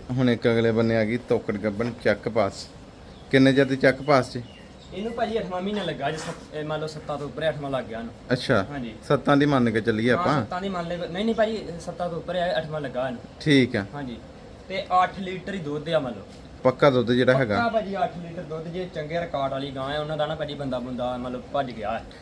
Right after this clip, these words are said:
Speaker 1: ਤੇ ਇਹਨੇ ਸੱਜਰ ਨੇ ਵੀ ਦੁੱਧ ਚੰਗਾ ਕੱਢਿਆ ਹੋਣਾ।
Speaker 2: ਸੱਜਰ ਨੇ ਆਂਦੇ ਵੀ ਮੰਨ ਲਓ ਸਤਾਰਾਂ ਅਠਾਰਾਂ ਕਿਲੋ ਦੁੱਧ ਦਿੱਤਾ ਹੈ।
Speaker 1: ਅੱਛਾ।
Speaker 2: ਪਹਿਲਾਂ ਤੇ ਐਰਕੀ ਦੂਜੇ ਸੂਬੇ ਮੈਂ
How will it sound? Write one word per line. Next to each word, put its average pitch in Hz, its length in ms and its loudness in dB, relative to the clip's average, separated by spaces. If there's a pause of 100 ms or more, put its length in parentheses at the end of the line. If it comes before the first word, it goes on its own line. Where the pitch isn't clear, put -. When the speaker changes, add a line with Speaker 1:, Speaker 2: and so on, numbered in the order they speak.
(120)
Speaker 1:
ਤੇ 123 80 8
ਇਹਨੇ 135 160 8
ਸੱਜਰ 117 300 6
ਨੇ 123 100 6
ਵੀ 147 80 2
ਦੁੱਧ 139 200 4
ਚੰਗਾ 127 300 4
ਕੱਢਿਆ 127 260 4
ਹੋਣਾ। 135 120 4
Speaker 2:
ਸੱਜਰ 110 120 2
ਨੇ 180 80 -2
ਆਂਦੇ 180 320 0
ਵੀ 196 160 -4
ਮੰਨ 175 160 -2
ਲਓ 175 420 2
ਸਤਾਰਾਂ 156 680 0
ਅਠਾਰਾਂ 139 340 -4
ਕਿਲੋ 127 160 -8
ਦੁੱਧ 127 160 -6
ਦਿੱਤਾ 117 220 -6
ਹੈ। - 340 -6
Speaker 1:
ਅੱਛਾ। 120 280 2
Speaker 2:
ਪਹਿਲਾਂ 160 160 -6
ਤੇ 165 140 -4
ਐਰਕੀ 165 200 -6
ਦੂਜੇ 143 320 -6
ਸੂਬੇ 147 280 -8
ਮੈਂ 160 180 -2